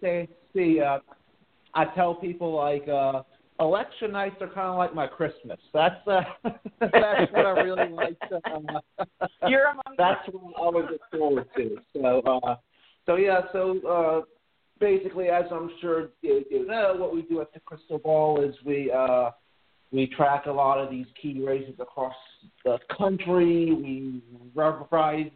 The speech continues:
Speaker 1: write, write about, about them. Uh, I'm kinda known as a political mapper. Uh, that's, that's, uh, that's, uh, honestly one, one of the reasons why I got my job.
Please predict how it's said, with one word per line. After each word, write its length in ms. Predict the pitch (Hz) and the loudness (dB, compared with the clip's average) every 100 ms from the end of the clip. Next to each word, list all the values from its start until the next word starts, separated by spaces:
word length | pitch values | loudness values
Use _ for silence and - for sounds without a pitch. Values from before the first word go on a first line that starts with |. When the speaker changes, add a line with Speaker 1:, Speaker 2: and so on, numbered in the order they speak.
| - | 0
Speaker 1:
write, 440 | 165 165 160 160 | 2 2 -2 -6
write 260 | 175 156 165 | -4 -2 -2
about, 260 | 160 156 | -6 -8
about 300 | 160 147 151 165 156 | -4 -2 -2 -6 -10
them. 260 | 156 151 147 | -8 -6 -6
Uh, 180 | 131 127 | -8 -8
I'm 200 | 139 147 - | -8 -10 -8
kinda 180 | 151 139 | -8 -6
known 300 | 143 147 131 | -4 -4 -4
as 120 | 131 | -6
a 60 | |
political 440 | - 147 139 135 123 | -4 0 0 0 -2
mapper. 600 | 127 143 156 165 165 - - - | 0 2 2 2 0 0 -8 -8
Uh, 260 | 120 127 120 | -4 -4 -2
that's, 200 | 113 - _ | -4 -6 _
that's, 180 | 147 139 - 131 | -2 -2 -4 -6
uh, 260 | 135 131 - _ _ - | -6 -8 -14 _ _ 0
that's, 260 | 135 135 | 0 0
uh, 380 | 135 127 123 - _ - | 2 4 2 0 _ -10
honestly 380 | 143 156 147 143 | -6 -4 -4 -4
one, 580 | 131 147 151 151 151 135 | -2 -2 0 -2 -4 -4
one 200 | 147 147 | -2 -2
of 80 | 143 | -2
the 80 | 135 | 0
reasons 300 | 139 135 131 | -2 -4 -4
why 180 | 127 123 | 0 0
I 60 | 135 | 2
got 200 | 123 123 | 0 -2
my 140 | 107 | -8
job. 520 | 107 185 151 104 - | 0 2 2 0 -4